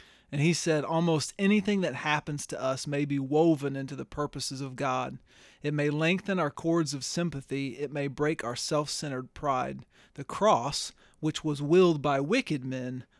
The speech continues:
was woven by God into the tapestry of world redemption." Um,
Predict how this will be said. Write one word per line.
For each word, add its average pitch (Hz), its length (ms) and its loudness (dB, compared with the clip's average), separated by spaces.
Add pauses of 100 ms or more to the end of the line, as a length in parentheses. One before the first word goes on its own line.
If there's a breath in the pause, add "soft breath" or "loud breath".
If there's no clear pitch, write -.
was 139 220 -4
woven 147 500 6
by 131 180 0
God 127 380 -2
into 135 220 -8
the 123 100 -10
tapestry 135 640 -8
of 123 140 -10
world 135 280 -6
redemption." 127 540 -8 (880 soft breath)
Um, 110 380 -12